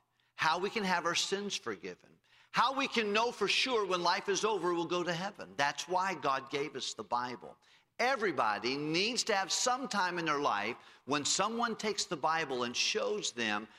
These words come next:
how they can go to heaven from here. Because in our heart of hearts, everyone, even people who deny the existence of a heaven, deny the existence of a hell, they know, because God put it in our conscience,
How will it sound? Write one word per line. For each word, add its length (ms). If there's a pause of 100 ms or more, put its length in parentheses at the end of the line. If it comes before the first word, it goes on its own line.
(120)
how 320
they 160
can 220
go 120
to 120
heaven 420
from 180
here. 300 (880)
Because 380
in 340
our 240
heart 380
of 120
hearts, 460 (120)
everyone, 580
even 300
people 240
who 180
deny 720
the 80
existence 560
of 80
a 80
heaven, 480 (320)
deny 460
the 140
existence 540
of 100
a 80
hell, 600 (380)
they 240
know, 380 (580)
because 460
God 380
put 140
it 80
in 100
our 140
conscience, 800